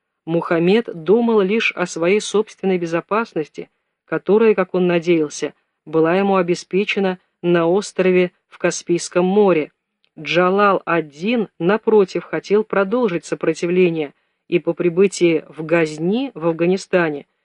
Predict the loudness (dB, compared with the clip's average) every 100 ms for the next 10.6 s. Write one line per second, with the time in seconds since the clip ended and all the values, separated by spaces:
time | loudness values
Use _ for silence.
0 | _ -20 -2 0 2 0 0 2 2 -2
1 | 0 0 0 -2 0 0 0 -4 -2 -2
2 | 0 0 0 0 -2 -4 -6 -6 -12 -14
3 | -18 _ _ _ _ _ _ _ _ _
4 | _ _ _ _ -10 -2 0 0 0 -2
5 | -2 -4 -6 -6 -6 -4 -2 0 0 -2
6 | -6 -8 _ _ _ _ _ -4 -4 0
7 | 0 2 0 2 0 0 0 0 0 -2
8 | _ -2 -2 -4 -8 -6 -2 -2 0 0
9 | 0 -2 _ _ -4 -4 0 0 2 2
10 | 2 2 2 0 -6